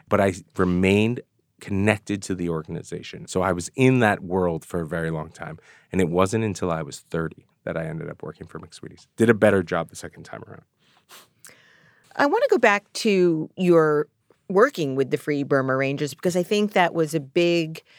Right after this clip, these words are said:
Speaker 2: transformative experience in how you thought about yourself. And
Speaker 1: Mm-hmm.
Speaker 2: for those that might not be aware, the Free Burma Rangers self-describe as a multi-ethnic humanitarian service movement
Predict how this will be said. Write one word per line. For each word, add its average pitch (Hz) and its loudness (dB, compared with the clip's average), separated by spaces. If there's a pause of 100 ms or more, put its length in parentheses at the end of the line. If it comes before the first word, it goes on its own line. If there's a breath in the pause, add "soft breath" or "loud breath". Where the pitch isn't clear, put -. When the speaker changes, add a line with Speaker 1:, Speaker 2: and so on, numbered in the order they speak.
(220 soft breath)
Speaker 2:
transformative 170 0
experience 156 0
in 147 -4
how 160 -4
you 151 -2
thought 156 -2
about 147 0
yourself. 143 -2
And 147 2
Speaker 1:
Mm-hmm. 90 -12 (320 loud breath)
Speaker 2:
for 196 2
those 196 4
that 180 -2
might 180 0
not 165 -2
be 143 -2
aware, 143 2
the 143 0
Free 165 -2
Burma 147 2
Rangers 143 0
self-describe 135 0
as 131 -2
a 135 -2
multi-ethnic 143 -2
humanitarian 143 -2
service 139 -2
movement 127 -4